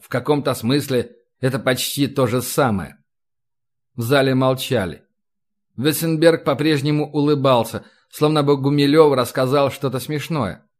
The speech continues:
Грищенко смотрел в пол. Румяный Антон Миллерс,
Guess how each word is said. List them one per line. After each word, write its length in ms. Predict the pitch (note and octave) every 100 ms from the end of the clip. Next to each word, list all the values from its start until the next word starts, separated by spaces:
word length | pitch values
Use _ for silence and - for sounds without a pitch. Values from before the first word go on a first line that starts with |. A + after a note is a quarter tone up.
| _ _ _ _ _
Грищенко 500 | C#3 F#3 - F3+ E3+
смотрел 460 | D#3+ D#3 D#3 D#3+ D3
в 160 | -
пол. 440 | - A#2 G2 - _ _ _ _
Румяный 480 | B2 C#3+ D3+ D#3+ C#3+
Антон 440 | C#3 C3+ D3+ C#3
Миллерс, 500 | C3+ D#3 D3 B2 -